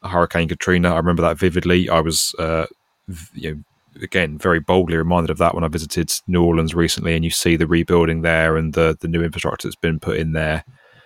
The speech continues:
Um, you know, it's, it takes, sadly, it takes disasters to focus the minds. I say that,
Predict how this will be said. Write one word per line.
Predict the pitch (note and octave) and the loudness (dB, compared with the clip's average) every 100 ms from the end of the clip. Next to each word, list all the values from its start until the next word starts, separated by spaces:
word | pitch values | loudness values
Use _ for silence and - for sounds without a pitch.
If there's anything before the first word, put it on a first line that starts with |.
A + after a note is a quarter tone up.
| _ _ A2 - | _ _ -20 -4
Um, | F2+ F2 E2+ E2 - _ _ _ _ | 0 0 0 -2 -6 _ _ _ _
you | G#2 G2 | 0 2
know, | F2+ | 4
it's, | F#2+ - - - - _ | 2 2 0 -2 -6 _
it | - G#2 - | -2 -2 0
takes, | - A2+ - - - - | 2 2 4 -2 -2 -6
sadly, | - - G#2 E2+ | -4 0 2 2
it | - | 2
takes | G#2 E2+ | 0 -2
disasters | - F#2+ F#2+ - C#2+ - | 0 2 2 -2 -8 -10
to | E2 | -6
focus | E2+ D#2 E2+ | -6 -6 -12
the | - | -6
minds. | E2+ D#2 C#2+ - - - - | -4 -4 -8 -12 -18 -20 -4
I | D3 | -2
say | - G#3 D3+ | 4 4 4
that, | E2 B2 - | 4 2 0